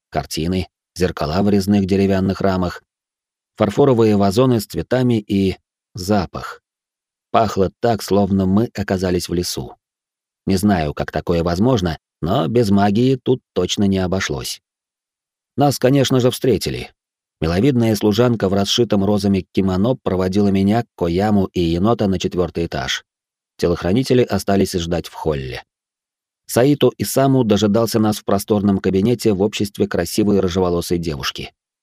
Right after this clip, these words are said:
которая стояла чуть позади него со сложенными на поясе руками. В целом обстановка спартанская. Пара резных столов,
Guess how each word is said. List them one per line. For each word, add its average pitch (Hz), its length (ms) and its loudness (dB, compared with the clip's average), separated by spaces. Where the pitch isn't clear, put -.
которая 123 400 -2
стояла 113 420 2
чуть 104 160 -2
позади 98 340 2
него 101 300 4
со 95 140 -4
сложенными 104 500 2
на 92 160 -2
поясе 85 400 -2
руками. 73 520 -8
В - 20 -16
целом 131 280 4
обстановка 107 480 -2
спартанская. 90 840 -2
Пара 120 280 2
резных 90 360 0
столов, 98 540 -2